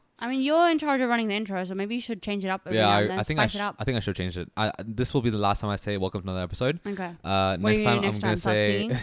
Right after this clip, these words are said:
Speaker 2: <laughs> yeah, I'm just,
Speaker 1: Mm.
Speaker 2: I'm just gonna skip it altogether.
Speaker 1: Hello.
Speaker 2: <laughs> It's me. <laughs> But it'll be very real. Um. Anyway, sorry. I was
Speaker 1: <laughs>
Speaker 2: <laughs> we'll get to that in a bit.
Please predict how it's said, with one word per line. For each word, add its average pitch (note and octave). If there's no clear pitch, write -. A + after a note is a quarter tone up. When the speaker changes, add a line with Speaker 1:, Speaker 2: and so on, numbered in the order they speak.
Speaker 2:
<laughs> -
yeah, B2
I'm B2
just, -
Speaker 1:
Mm. -
Speaker 2:
I'm -
just -
gonna A2+
skip G#2
it E2+
altogether. G2
Speaker 1:
Hello. A#3
Speaker 2:
<laughs> -
It's B2+
me. C#3
<laughs> G#3
But A2
it'll G2
be G2+
very G#2+
real. F2
Um. G2+
Anyway, F2+
sorry. -
I -
was -
Speaker 1:
<laughs> C#4
Speaker 2:
<laughs> -
we'll B2
get C3+
to B2+
that G2+
in G#2+
a F#2+
bit. F#2